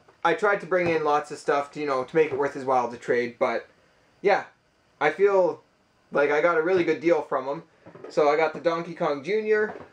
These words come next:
box complete, and all the other stuff. So yeah, thanks again, Rob.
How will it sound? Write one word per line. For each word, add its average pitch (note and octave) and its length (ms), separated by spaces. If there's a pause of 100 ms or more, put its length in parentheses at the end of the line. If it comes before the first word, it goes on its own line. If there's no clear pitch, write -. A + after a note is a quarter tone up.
(140)
box D3+ 280
complete, F#3 440
and D#3 100
all D#3 140
the D3 80
other A2+ 160
stuff. G#2 340
So A#2 400 (840)
yeah, A#3+ 200 (500)
thanks F#3+ 240
again, F3+ 260
Rob. C#3+ 360